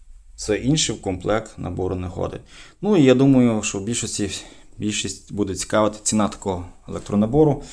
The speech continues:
В Україні вона складає тридцять дві тисячі гривень. Тобто, докупивши контролер та акумулятор, можна, відповідно, вже використовувати. Так, давайте встановимо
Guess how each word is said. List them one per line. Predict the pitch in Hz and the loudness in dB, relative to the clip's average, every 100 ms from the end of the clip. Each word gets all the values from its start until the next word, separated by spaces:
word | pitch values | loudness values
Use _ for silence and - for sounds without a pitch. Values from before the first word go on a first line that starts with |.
| - - - - - | -18 -18 -18 -20 -8
В | 101 | -6
Україні | - 120 151 156 147 | -4 0 2 4 4
вона | 127 113 117 120 | 4 0 -2 -4
складає | - 98 95 107 | -4 -6 -2 -2
тридцять | 98 113 113 - | -2 -4 -6 -6
дві | 95 98 | -6 -6
тисячі | 98 92 - - 92 | -4 -6 -6 -8 -8
гривень. | 92 87 87 - - - - - - _ - | -8 -8 -10 -14 -16 -16 -20 -20 -20 _ -10
Тобто, | - 104 | -8 -4
докупивши | 104 104 107 113 - | -4 -4 0 0 0
контролер | - 104 107 104 95 92 | -4 -4 0 0 0 -4
та | - 92 90 - - - - - - - - - | -6 -6 -6 -8 -18 -20 -20 -20 -20 -20 -20 -16
акумулятор, | - 123 139 165 170 135 113 | -6 0 2 4 2 -2 -6
можна, | 98 104 113 98 | -6 -4 -2 -4
відповідно, | 90 92 95 98 | -4 -6 -4 -4
вже | 90 87 90 - - | -6 -8 -8 -10 -12
використовувати. | 90 85 92 - - - 87 82 76 - - _ _ - - _ _ _ _ _ _ - - - - - - _ - - | -12 -10 -10 -10 -10 -6 -6 -8 -14 -18 -20 _ _ -20 -20 _ _ _ _ _ _ -14 -14 -20 -20 -20 -20 _ -18 -4
Так, | 110 78 - - - - | -2 -2 -10 -14 -14 -12
давайте | 95 101 98 98 | -10 -6 -6 -8
встановимо | - - - 101 98 95 95 | -10 -8 -2 0 0 -2 -6